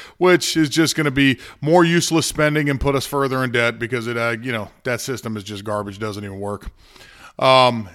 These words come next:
he's gonna make the first moves in large educa-, in his large education agenda.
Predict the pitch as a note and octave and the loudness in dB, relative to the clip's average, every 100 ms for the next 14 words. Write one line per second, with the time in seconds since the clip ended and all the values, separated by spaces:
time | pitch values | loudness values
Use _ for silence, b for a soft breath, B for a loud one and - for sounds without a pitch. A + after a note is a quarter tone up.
0 | - G2+ C#3+ C3+ D#3+ D3+ D#3+ D#3 C3+ F3+ | -14 -6 -4 0 2 4 2 0 0 2
1 | F3+ - E3+ F3+ C3+ C3 A#2+ C3 D#3+ D#3+ | 2 2 4 4 4 -2 2 4 6 4
2 | D#3+ D3+ C#3 D#3 E3 C#3 B2 A#2 C3 D#3+ | 0 -2 -4 -4 -4 -4 -4 -4 0 2
3 | C#3 D3 B2+ D#3+ D#3 C#3+ B2 A2 A2+ G2 | 2 -2 -2 0 0 -2 -4 -4 -4 -4
4 | E2 | -10